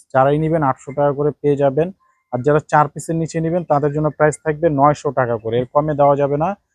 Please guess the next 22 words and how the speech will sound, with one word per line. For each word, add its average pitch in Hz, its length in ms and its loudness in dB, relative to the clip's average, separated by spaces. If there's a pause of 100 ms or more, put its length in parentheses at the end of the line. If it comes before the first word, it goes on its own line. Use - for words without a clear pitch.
(260)
আর 120 60 -12
কেউ 143 160 -2
দামাদামি 143 440 4
করবেন 143 320 0
না। 170 340 -2
আর 127 140 2
এটা 127 140 -2
পাইকারি 143 440 0
দোকান, 139 340 0
পাইকারি 147 380 2
দামে 143 200 0
পেয়ে 135 200 -2
যাচ্ছেন। 110 360 -6 (260)
দেখেন 131 280 2 (120)
ব্ল্যাকের 170 480 4
মধ্যে 190 340 2
অনেক 170 360 4
সুন্দর 190 440 2
একটা 156 260 4
ডিজাইন, 107 420 -4 (220)
খুবই 175 260 0
সুন্দর 180 600 2